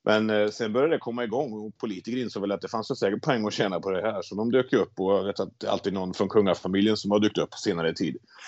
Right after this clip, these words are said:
Men sen kom ju pandemin, så de ställde in det här arrangemanget då, jag tror jag, två år i rad. Så nu igår så var det första gången på länge, och jag har faktiskt väldigt många kompisar till mig, som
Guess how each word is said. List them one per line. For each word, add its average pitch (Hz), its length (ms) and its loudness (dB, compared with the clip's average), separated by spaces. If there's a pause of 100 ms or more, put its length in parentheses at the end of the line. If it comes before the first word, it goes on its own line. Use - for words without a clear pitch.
(760)
Men 131 140 6
sen 135 140 2
kom 151 160 2
ju 127 80 2
pandemin, 135 580 -2
så - 100 -12
de 120 100 -8
ställde 135 280 0
in 151 140 -4
det 156 80 -2
här 113 100 -6
arrangemanget 98 640 -10
då, 90 140 -8
jag 92 240 -14
tror 113 140 -4
jag, 104 120 -4
två 104 200 -2
år 90 120 0
i - 20 0
rad. 95 340 2 (160)
Så 123 140 -2
nu 113 320 4
igår 113 400 6
så 113 100 -6
var 113 100 4
det 107 60 4
första 110 280 0
gången 92 220 0
på 104 100 -10
länge, 107 280 -4
och 101 100 -2
jag 90 60 -4
har 117 80 -2
faktiskt 123 220 -4
väldigt 123 180 0
många 131 140 2
kompisar 95 380 -6
till 92 120 -10
mig, 85 160 -6
som 87 240 -6